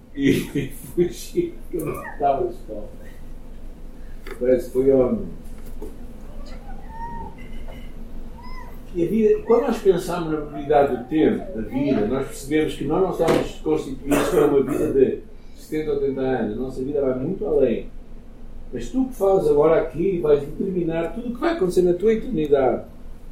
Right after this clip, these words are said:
Por isso reconhece que a vida é breve e investe naquilo que é eterno. Investe em amar pessoas, em cuidar de pessoas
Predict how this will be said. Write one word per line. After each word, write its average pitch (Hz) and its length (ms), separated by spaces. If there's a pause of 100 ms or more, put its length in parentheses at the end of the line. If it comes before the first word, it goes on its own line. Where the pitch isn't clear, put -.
(380)
Por 185 120
isso 196 240
reconhece 220 800 (120)
que 156 140
a - 20
vida 156 280
é 143 200
breve 156 580 (500)
e 151 140
investe 151 760 (480)
naquilo 127 720 (420)
que 113 120
é 113 260 (440)
eterno. 156 360 (2000)
Investe 147 840 (140)
em 127 120
amar 127 260
pessoas, 156 800 (840)
em 123 120
cuidar 127 400
de - 80
pessoas 139 840